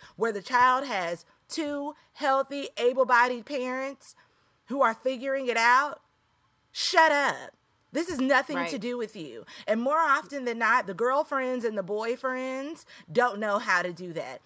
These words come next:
Speaker 1: They don't understand boundaries. They don't understand how to stay in their lane. To me, it's very, this conversation is very akin to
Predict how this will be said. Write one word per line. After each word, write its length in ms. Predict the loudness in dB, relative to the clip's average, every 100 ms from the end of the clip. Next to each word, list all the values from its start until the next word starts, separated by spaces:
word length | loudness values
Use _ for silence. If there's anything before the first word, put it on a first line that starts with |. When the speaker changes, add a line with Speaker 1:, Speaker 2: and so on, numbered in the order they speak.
| _
Speaker 1:
They 100 | -6
don't 180 | -4 -4
understand 440 | -4 -6 -4 -6 -2
boundaries. 640 | 0 0 -2 -4 -6 -10 -16 -10
They 120 | -2
don't 160 | 0 0
understand 480 | -4 -6 -6 -8 -2
how 140 | -2
to 100 | -4
stay 360 | -10 -4 -4 -4
in 100 | -4
their 180 | -4
lane. 400 | -6 -10 -12 -16 -18 -20 -12
To 100 | -8
me, 320 | -6 -6 -6 -6
it's 300 | -8 -10 -18 -20 _ _ _ -16
very, 920 | -12 0 2 4 2 -2 -6 -8 -10
this 300 | -2 -2 -2
conversation 500 | -4 -4 -4 -8 -8
is 120 | -10 -6
very 280 | -4 -4 -4
akin 520 | -8 -8 -8 -8 -8
to 520 | -10 -10 -12 -10 -10